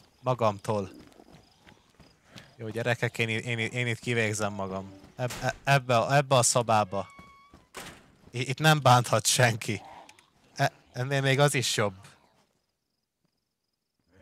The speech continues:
Most így megöljük magunkat.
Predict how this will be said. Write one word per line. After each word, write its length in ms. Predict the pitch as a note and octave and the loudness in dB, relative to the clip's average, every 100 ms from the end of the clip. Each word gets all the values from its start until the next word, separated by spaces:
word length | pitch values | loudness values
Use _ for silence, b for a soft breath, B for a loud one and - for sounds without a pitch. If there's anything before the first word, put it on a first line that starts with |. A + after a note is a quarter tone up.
| - | -16
Most 360 | B2 A#2 - - | -6 -4 -6 -8
így 420 | A#2+ A2+ G#2+ - _ _ _ _ - | -6 -6 -8 -20 _ _ _ _ -12
megöljük 460 | A2+ A#2 A2+ G#2 G2 | -10 -6 -4 -4 -6
magunkat. 760 | G#2+ G2+ G2+ F#2+ G#2+ G2 - | -10 -10 -12 -12 -12 -12 -16